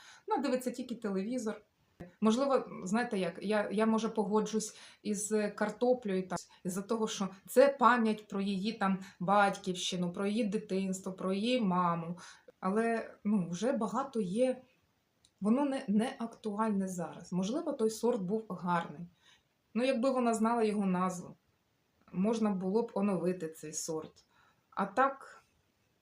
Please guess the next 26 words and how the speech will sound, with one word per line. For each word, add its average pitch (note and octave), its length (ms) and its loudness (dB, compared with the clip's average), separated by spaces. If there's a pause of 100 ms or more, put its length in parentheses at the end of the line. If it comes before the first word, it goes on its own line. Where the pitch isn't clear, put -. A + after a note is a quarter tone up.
(260)
я G#3 80 -12
ж - 120 -12
кажу, F3+ 200 -4
безтолково G3 580 -6
с-, - 220 -14
садимо, F#3 600 -6
е, F3 220 -8 (640)
перекопуємо F3+ 640 -2
двадцять F3 440 -6
соток. - 480 -12 (280)
Просто F3+ 320 -4
перекидаємо F3 720 0
лопатою F#3 460 -6
землю. E3 440 -12 (200)
Я A#3 260 6
умовила F#3 480 2
маму G3+ 440 -2 (1000)
взяти G3+ 340 0
в F#3 60 -6
цьому F3 320 -2
році G#3 420 -4 (260)
разом A3 340 4
з - 80 -6
твоїм F#3+ 340 0
ніжинським F3+ 580 -2
огірком F#3+ 580 -2